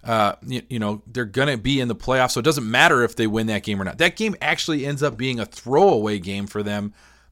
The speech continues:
because of their playoff position. Win,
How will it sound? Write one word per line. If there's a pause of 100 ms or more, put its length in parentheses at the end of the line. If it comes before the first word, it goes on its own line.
(140)
because
of
their
playoff
position. (320)
Win,